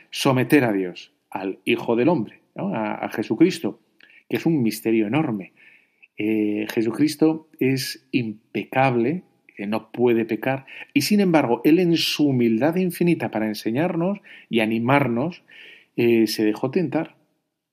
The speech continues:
¿eh? Y le ves ahí, bueno, lo vamos a ver ahora en las, después de la pausa, pero cómo el Señor, eh, Satanás le intentó, en fin, ¿no? Hacer caer, y, vamos, inútilmente, pero lo intentó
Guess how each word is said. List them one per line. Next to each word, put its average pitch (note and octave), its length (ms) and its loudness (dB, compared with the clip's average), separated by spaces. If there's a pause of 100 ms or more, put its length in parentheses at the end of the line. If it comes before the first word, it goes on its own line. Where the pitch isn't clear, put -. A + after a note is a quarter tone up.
(140)
¿eh? D#3+ 200 -4
Y G#2 140 -4
le G2 100 -6
ves A2 220 -2
ahí, D#3 380 0 (180)
bueno, G#2+ 220 -4
lo F2 80 -8
vamos A2+ 260 -2
a A#2 40 0
ver A2+ 140 4
ahora A2+ 260 2
en G2+ 240 -6
las, F2 440 -6 (440)
después A2 340 0
de A2+ 60 2
la G#2 100 0
pausa, F#2+ 320 -4
pero F#3+ 220 2 (140)
cómo D#3 400 0
el G#2 180 -4
Señor, B2 440 -6
eh, - 440 -10
Satanás A#2 420 0
le C#3+ 100 2
intentó, A2 1040 0
en G#2+ 120 -8
fin, C#3 260 0
¿no? B2+ 220 -4
Hacer B2+ 320 -4
caer, A2+ 340 0 (920)
y, A#2 160 -6
vamos, G2+ 500 -2
inútilmente, A#2 680 2
pero - 160 -14
lo F2 80 -8
intentó G2 560 -2